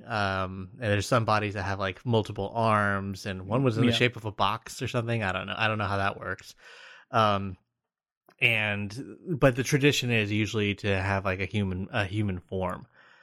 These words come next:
Speaker 1: Um, so I just thought that was kinda, kind of interesting. Um, I think this is the point where he also said where they put him in the place where the most blessed and the most cursed, uh,
Speaker 2: Mm-hmm.
Speaker 1: would, would stand.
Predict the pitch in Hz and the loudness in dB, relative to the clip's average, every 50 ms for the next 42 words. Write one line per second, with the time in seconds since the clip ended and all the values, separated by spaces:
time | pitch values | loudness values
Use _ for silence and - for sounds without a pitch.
0 | _ _ _ _ _ _ - 117 110 110 104 104 101 98 98 95 92 90 - 123 | _ _ _ _ _ _ 0 2 4 4 4 2 2 0 -4 -8 -6 0 0 0
1 | 107 - 113 117 120 117 _ _ - 123 117 98 - - 101 92 - 98 95 95 | 2 2 0 -2 -2 -4 _ _ -12 -8 -8 -8 -6 -6 -8 -6 -4 -2 -4 -4
2 | 90 - - 98 101 98 92 90 - 101 98 92 95 92 92 92 90 90 - - | -4 -4 -6 -6 -6 -6 -8 -8 -6 -4 -4 -4 -4 -4 -2 -2 -2 -2 -4 -6
3 | - 82 64 - 110 - 156 185 - 123 120 117 110 107 104 101 101 98 101 - | -10 -10 -10 -12 -16 -16 -18 -12 -6 -2 0 2 2 0 0 -2 -6 -8 -10 -8
4 | - 117 98 - 160 180 180 170 156 147 135 135 127 120 - - 123 117 107 104 | -6 -6 -2 2 4 4 4 4 0 -2 -4 -4 -8 -8 -2 -2 -2 0 0 0
5 | 98 110 113 107 104 - - 113 98 - - 104 101 98 95 95 - _ _ _ | 0 2 2 2 2 0 -2 -8 -8 -6 -4 -2 -2 -2 -2 -4 -10 _ _ _
6 | _ _ _ _ _ _ _ _ - 120 113 113 113 113 113 113 117 110 110 98 | _ _ _ _ _ _ _ _ -2 2 4 6 6 6 4 4 2 0 -2 -4
7 | 98 127 127 120 117 113 107 - - 135 135 107 120 123 117 113 117 110 107 101 | -6 -6 0 2 2 2 2 2 2 2 2 2 0 0 0 0 -2 -2 -4 -6
8 | 98 107 110 107 107 98 - - 117 104 101 107 101 104 107 107 95 90 110 107 | -4 -2 0 0 0 -2 -4 -4 -2 0 0 0 0 2 2 2 2 0 -2 0
9 | 101 101 107 98 - - 113 104 107 101 95 101 101 101 98 95 90 - - - | 2 2 2 2 2 -2 -2 0 0 -2 -4 -2 -2 0 -2 -2 -4 -6 -8 -4
10 | 101 95 90 - - - - - - - _ _ _ _ - 120 107 98 95 95 | -2 -2 -2 -2 -6 -12 -14 -14 -18 -20 _ _ _ _ -8 -4 -2 0 0 0
11 | 92 92 92 87 - _ _ 147 147 139 143 143 143 139 143 135 110 101 107 131 | 0 0 -4 -6 -12 _ _ 0 2 4 4 4 4 4 2 2 2 0 0 0
12 | 127 113 107 95 - - 104 98 95 87 92 95 101 | 0 0 0 0 -2 -4 -4 -4 -4 -4 -8 -10 -14